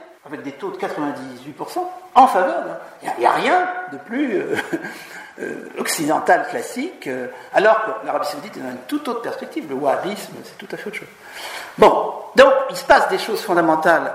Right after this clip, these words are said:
à ce moment-là, ce qui veut dire que l'e-, l'existence d'un peuple ethniquement repéré ne suffit pas à ce que ce peuple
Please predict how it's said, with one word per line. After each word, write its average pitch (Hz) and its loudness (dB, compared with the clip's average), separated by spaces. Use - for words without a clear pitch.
à 165 -4
ce - -4
moment-là, 151 0
ce - -8
qui 285 2
veut 247 2
dire 220 -4
que 170 -2
l'e-, 240 -2
l'existence 185 -6
d'un 202 -4
peuple 202 -12
ethniquement 214 -4
repéré 151 -8
ne 180 0
suffit - -8
pas - -6
à 180 2
ce - -14
que 143 -2
ce - -8
peuple - -2